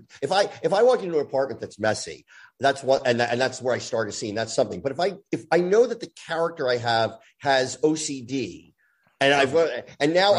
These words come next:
Speaker 2: Right.
Speaker 1: have a messy apartment, now I can anticipate stress and reaction to it, right? You know, that's
Speaker 2: Yeah.
Speaker 1: like, that's the, the, the by the numbers version. But
Speaker 2: And that was the, the kind of fun thing about that, that we had cast a bunch of people to be in a sketch show that was written,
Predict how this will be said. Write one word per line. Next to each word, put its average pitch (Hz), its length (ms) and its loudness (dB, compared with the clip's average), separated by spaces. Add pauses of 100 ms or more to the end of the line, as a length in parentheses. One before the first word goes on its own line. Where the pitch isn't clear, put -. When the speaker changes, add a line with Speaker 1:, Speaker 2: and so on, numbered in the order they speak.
Speaker 2:
Right. 151 100 -4
Speaker 1:
have 170 140 -2
a - 20 -6
messy 170 280 -2
apartment, 180 300 -2
now 214 40 2
I 233 40 2
can 226 140 -2
anticipate 165 920 -6
stress - 500 -2
and 120 100 -4
reaction 135 600 0
to 98 200 -4
it, 95 40 -8
right? 110 180 -8
You 135 80 -6
know, 131 340 0 (120)
that's 156 160 -6
Speaker 2:
Yeah. 156 80 -2
Speaker 1:
like, 120 120 -4 (320)
that's 151 220 -4
the, 123 140 -2
the, 98 420 -4
the 92 280 -10 (160)
by 95 120 -8
the 87 140 -12
numbers 92 320 -14
version. 78 400 -20
But 80 100 -18 (220)
Speaker 2:
And 156 100 -6
that 190 80 -2
was 190 160 -4
the, 170 140 -6
the 151 200 -8
kind 160 280 -12
of 127 40 -14
fun 135 140 -10
thing 123 160 -8
about 117 300 -8
that, 120 180 -8 (540)
that 107 260 -8 (640)
we 117 100 -10
had 107 140 -10
cast 123 380 -10
a - 20 -16
bunch 104 180 -12
of - 80 -20
people 113 240 -12
to 101 80 -14
be 101 140 -10
in 101 100 -10
a 101 60 -14
sketch - 260 -14
show 113 160 -10
that 104 100 -10
was 104 140 -16
written, 107 440 -14